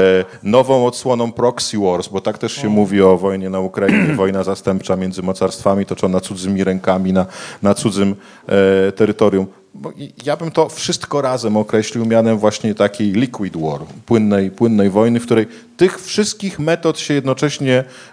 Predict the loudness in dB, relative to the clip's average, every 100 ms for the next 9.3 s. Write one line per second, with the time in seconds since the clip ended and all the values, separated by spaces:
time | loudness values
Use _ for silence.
0 | -2 -2 0 -2 0 2 2 0 -6 -20
1 | _ 0 2 0 -2 -2 0 0 -2 -10
2 | _ 0 0 -2 -4 2 4 4 -2 -4
3 | -2 -2 0 0 4 4 4 0 -10 -2
4 | 0 0 -2 -2 -4 -6 -2 -2 0 -4
5 | -2 2 2 2 0 -2 -4 -4 -2 2
6 | 4 4 0 -4 2 4 4 2 0 2
7 | 0 2 0 -2 -4 -2 -2 -4 -2 0
8 | 2 0 -6 0 2 2 0 -2 -6 -8
9 | -8 -8 -12